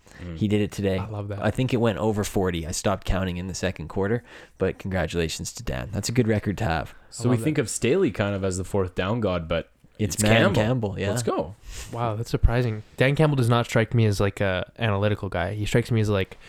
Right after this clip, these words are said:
Speaker 3: you know, fourth down, we go fourth down.
Speaker 2: Yeah.
Speaker 3: Yeah.
Speaker 2: <laughs> Yeah. It's just like a not
Speaker 3: Four,
Speaker 2: think-
Speaker 3: two yard, we go.
Speaker 2: <laughs> We go. <laughs> The black shirt. Um, that's it for Black Monday, really. I mean,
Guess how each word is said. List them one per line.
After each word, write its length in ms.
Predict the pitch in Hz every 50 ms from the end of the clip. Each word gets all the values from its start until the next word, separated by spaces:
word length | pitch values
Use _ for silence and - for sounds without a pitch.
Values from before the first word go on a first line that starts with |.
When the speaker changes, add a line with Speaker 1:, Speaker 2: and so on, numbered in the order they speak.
| - - - - _ _ _ _ _ _
Speaker 3:
you 80 | - 95
know, 100 | 90 -
fourth 340 | - - - 135 123 -
down, 220 | - 127 120 117 110
we 100 | 117 123
go 140 | 117 131 117
fourth 320 | - - 104 85 - -
down. 260 | - - 76 101 - -
Speaker 2:
Yeah. 280 | 117 117 113 107 104 - - - - -
Speaker 3:
Yeah. 160 | 135 110 - -
Speaker 2:
<laughs> 60 | -
Yeah. 240 | - 113 123 110 101
It's 100 | - 131 -
just 160 | 139 - -
like 160 | - 113 -
a 240 | - 92 101 92 82
not 160 | 73 92 104 107
Speaker 3:
Four, 180 | 151 156 170
Speaker 2:
think- 100 | 170 -
Speaker 3:
two 120 | - 165 160
yard, 360 | 156 147 156 160 170 160 151
we 100 | 151 143
go. 240 | 135 147 - - - -
Speaker 2:
<laughs> 40 | -
We 220 | 170 143 170 151
go. 320 | 131 147 - 117 - - -
<laughs> 40 | - - 196 160 - - 165 - 117 107 - - - - - - - - - - _ - - _ - - - - - 190 190 156 -
The 80 | 117
black 300 | 92 - 92 90 85 - -
shirt. 400 | - - 101 101 98 - - - - - - - - 127 127 123
Um, 580 | - - 101 104 104 101 101 98 98 101 95 - _ _ _ _ _ _ _ _ _ _ - -
that's 280 | _ - 101 220 - -
it 120 | 156 117
for 260 | - - 127 127 123 120
Black 240 | 120 143 131 -
Monday, 260 | - 139 151 135 - 65
really. 280 | 78 87 92 113 131 - _ _ _ - - _ _ _ - -
I 40 | - 92
mean, 300 | 95 95 98 95 95